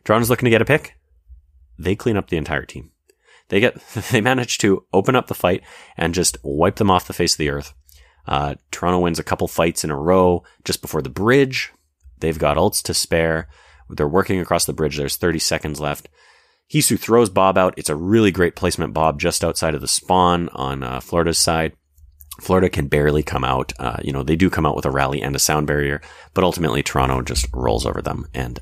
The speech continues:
there you have it. They take the map. So, we then go on to our final map of the day with Oasis. We start things off, round one, Hydron comes out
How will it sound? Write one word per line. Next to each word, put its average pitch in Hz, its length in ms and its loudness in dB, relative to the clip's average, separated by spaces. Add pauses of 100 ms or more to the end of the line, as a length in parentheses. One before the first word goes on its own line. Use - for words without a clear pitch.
(120)
there - 260 -6
you 71 80 0
have 73 180 -4
it. 69 180 -6
They 69 280 -2
take - 300 -6
the - 80 -6
map. - 320 -12 (600)
So, - 320 2 (640)
we 95 140 2
then 113 260 4
go 151 100 6
on 120 180 4
to 117 220 4
our 76 480 2
final 120 840 0
map 76 440 -2 (300)
of 101 180 0
the 113 80 6
day - 460 -8 (380)
with 101 340 0 (320)
Oasis. - 760 0 (1000)
We 98 80 0
start - 280 2
things 143 200 2
off, - 280 2 (220)
round 104 240 2
one, 143 280 2 (200)
Hydron 135 520 -2
comes 151 300 -6
out 101 240 -6